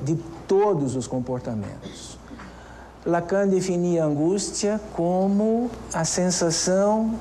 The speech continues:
de que me falta alguma coisa, que existe um objeto que tá perdido e que eu não sei qual é. E eu saio em busca desse objeto perdido, ah, e esse movimento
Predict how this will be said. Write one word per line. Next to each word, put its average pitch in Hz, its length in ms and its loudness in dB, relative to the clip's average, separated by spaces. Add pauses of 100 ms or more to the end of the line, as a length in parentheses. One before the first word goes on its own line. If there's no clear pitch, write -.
de 170 160 0
que 190 220 -4
me 180 120 4
falta 185 400 2
alguma 156 320 2
coisa, 110 420 -2 (680)
que - 100 -2
existe 170 500 2
um 170 160 6
objeto 151 680 2
que 117 120 -8
tá 156 140 0
perdido 143 680 2 (680)
e 135 80 0
que 135 120 -2
eu 135 80 4
não 139 100 4
sei 139 240 2
qual 139 240 4
é. 101 160 0 (1040)
E 160 160 0
eu 185 100 4
saio 180 400 2
em 185 120 4
busca 147 560 2
desse 113 260 0
objeto 113 520 0
perdido, 120 640 0 (720)
ah, - 1300 -4
e 120 140 4
esse 135 180 2
movimento 139 800 2